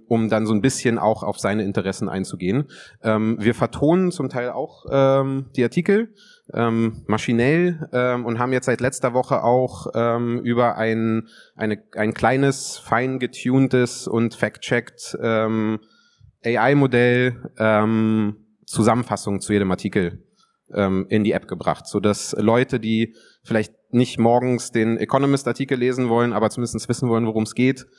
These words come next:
ähm, dann die Zusammenfassung bekommen, dann können die den bookmarken und können den dann beim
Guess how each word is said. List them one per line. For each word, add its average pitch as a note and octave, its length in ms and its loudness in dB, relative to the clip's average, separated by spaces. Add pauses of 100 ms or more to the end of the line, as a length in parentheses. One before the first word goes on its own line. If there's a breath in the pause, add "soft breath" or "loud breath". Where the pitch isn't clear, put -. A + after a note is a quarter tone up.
(320 soft breath)
ähm, A2 360 2
dann G#2+ 180 0
die G#2+ 140 -6
Zusammenfassung B2 580 -2
bekommen, B2 300 0
dann G#2 160 0
können A#2 160 0
die A#2 40 0
den G#2+ 200 2
bookmarken A#2+ 540 0
und A2 100 -2
können A2 180 -2
den G#2+ 160 -2
dann G#2 260 0
beim G2+ 560 0